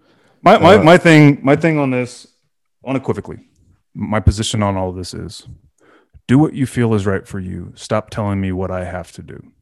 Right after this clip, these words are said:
Speaker 2: Mm-hmm.
Speaker 1: If she feels safer wearing a mask after having the virus and getting vaccinated, cool. Okay, fine. Right?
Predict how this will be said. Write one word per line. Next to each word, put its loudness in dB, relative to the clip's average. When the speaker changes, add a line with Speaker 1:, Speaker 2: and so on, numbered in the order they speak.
Speaker 2:
Mm-hmm. -18
Speaker 1:
If -12
she -4
feels 0
safer -2
wearing 2
a 0
mask -2
after -8
having 0
the 2
virus -2
and 0
getting -2
vaccinated, -4
cool. -8
Okay, -8
fine. -10
Right? -8